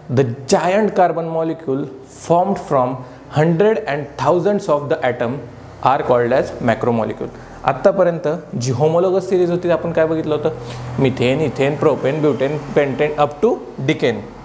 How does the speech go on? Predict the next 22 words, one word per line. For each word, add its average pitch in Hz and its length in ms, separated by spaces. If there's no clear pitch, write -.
कुठपर्यंत 156 420
बघितलं 156 260
होतं? 180 200
डिकेनपर्यंत. 120 720
तर 160 220
डिकेनमध्ये 190 640
किती 208 340
कार्बन 185 340
ॲटम 175 220
होते? 170 460
In 156 80
decane 135 360
there 139 200
are 139 160
ten 156 200
carbon 123 260
atoms. 113 360
पण 127 180
इथे 143 360
macromolecules-मध्ये 160 1000
काय 156 120
सांगितलंय? 165 420